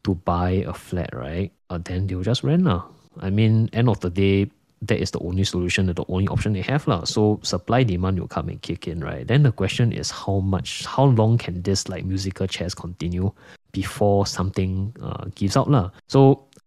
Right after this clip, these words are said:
um, unfortunately, I'm not in the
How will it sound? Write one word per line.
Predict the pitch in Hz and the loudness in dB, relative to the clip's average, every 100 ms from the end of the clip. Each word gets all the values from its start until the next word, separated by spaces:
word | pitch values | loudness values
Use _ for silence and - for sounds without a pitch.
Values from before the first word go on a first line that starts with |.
| _ | _
um, | 110 104 101 98 98 - | 0 2 4 2 0 2
unfortunately, | 131 131 156 - 196 | 2 4 0 2 0
I'm | 87 92 | 2 2
not | 107 - _ _ | 2 0 _ _
in | 92 87 | -4 -4
the | 85 82 85 90 | -4 -6 -6 -8